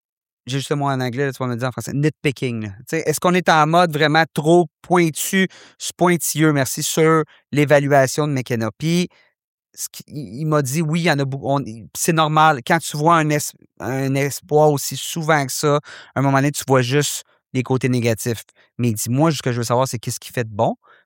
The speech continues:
Puis le reste, on peut lui enseigner. Est-ce que McKenna va devenir un attaquant de puissance ? Non. Est-ce que McKenna va devenir un joueur qui fonce au filet, qui donne des mises en échec ? Non. Mais c'est clairement le joueur le plus talentueux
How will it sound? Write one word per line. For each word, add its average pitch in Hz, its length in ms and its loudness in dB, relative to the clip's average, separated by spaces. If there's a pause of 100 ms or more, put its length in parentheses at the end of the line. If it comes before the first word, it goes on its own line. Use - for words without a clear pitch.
Puis 107 100 -8
le 110 100 2
reste, 131 360 0
on 113 80 -4
peut - 100 -8
lui 110 180 -4
enseigner. 92 460 -6 (360)
Est-ce - 180 -10
que - 80 0
McKenna 120 400 0
va 127 100 0
devenir 113 240 -2
un 123 80 -2
attaquant 113 320 -2
de 113 60 -4
puissance ? 131 480 -2
Non. 110 260 2 (240)
Est-ce - 80 -12
que 120 80 0
McKenna 117 320 0
va 123 80 2
devenir 113 260 0
un 113 60 -2
joueur 117 300 0
qui 113 380 -6 (160)
fonce 123 340 -6
au 117 60 -4
filet, 127 340 -2
qui 120 100 -10
donne 120 140 -2
des 117 80 -2
mises 110 180 -2
en 110 80 -2
échec ? 117 300 -4 (100)
Non. 123 320 0 (380)
Mais 143 140 0
c'est 151 180 -2
clairement 165 500 4
le 151 180 2
joueur 131 360 2
le 120 100 2
plus - 180 -6
talentueux 131 840 -2